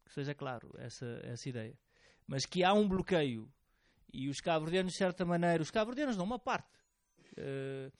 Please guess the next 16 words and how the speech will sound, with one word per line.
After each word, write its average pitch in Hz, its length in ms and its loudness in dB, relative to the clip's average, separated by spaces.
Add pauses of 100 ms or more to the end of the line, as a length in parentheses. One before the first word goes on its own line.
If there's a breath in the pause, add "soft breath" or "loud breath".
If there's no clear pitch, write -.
(200 loud breath)
as 143 200 -4
ideologias, 151 840 -2
os 143 140 -6
blocos 143 600 0
ideológicos, 131 680 -4
os 123 80 -8
partidos 143 560 -4
contribuíram 139 480 -6
para 123 140 -4
isso, 160 420 -6 (760 soft breath)
eh, 175 520 2 (320)
há 208 380 4 (160)
necessidade 190 640 0
de 185 80 -2
um 196 80 2
resgate, 190 640 -4